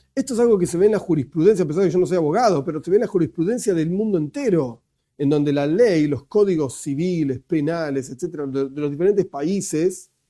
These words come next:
la ley no puede, es imposible que contemple absolutamente todos los casos habidos y por haber, y menos como, ya dije antes,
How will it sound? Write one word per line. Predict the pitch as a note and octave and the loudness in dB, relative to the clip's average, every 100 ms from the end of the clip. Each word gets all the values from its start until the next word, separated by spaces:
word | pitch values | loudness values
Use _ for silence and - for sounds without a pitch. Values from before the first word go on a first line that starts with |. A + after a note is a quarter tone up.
| _ _ _ - | _ _ _ -8
la | C#3+ F#3+ | -2 2
ley | D4+ F#3+ D3+ F3+ G3 _ _ _ | 2 4 2 0 -4 _ _ _
no | - - | -8 -8
puede, | - C4 D#4+ G#3+ E3 C3+ A#2+ | -6 -4 0 2 2 2 -4
es | - | -6
imposible | G#3+ - A#3+ - B3+ C#4 A#3+ E3+ | -8 -6 -8 -8 -4 0 2 2
que | D3+ | 0
contemple | D3+ C#3+ F#3 F3+ D#3+ | -2 0 0 0 -6
absolutamente | - E3+ F3 E3+ E3 | -6 -6 -4 -4 -4
todos | - G3+ F#3+ | -2 0 0
los | C#3+ | -2
casos | - F#3 E3+ D3+ | -4 -6 -6 -8
habidos | D3 F3 E3 | -2 0 0
y | C#3 | -2
por | C#3 | -6
haber, | C#3 G3 F3+ D#3+ F#3+ G3 _ _ _ _ | -2 0 0 -2 -4 -8 _ _ _ _
y | E3+ | -2
menos | G#3 C#4 C4+ | 0 0 -2
como, | - G3+ G#3+ A3+ - | 0 2 4 2 -4
ya | - C#3 | -10 -6
dije | D3 D#3+ | -4 -2
antes, | A3 A#3+ D#3 B2 - | -2 0 -2 -4 -6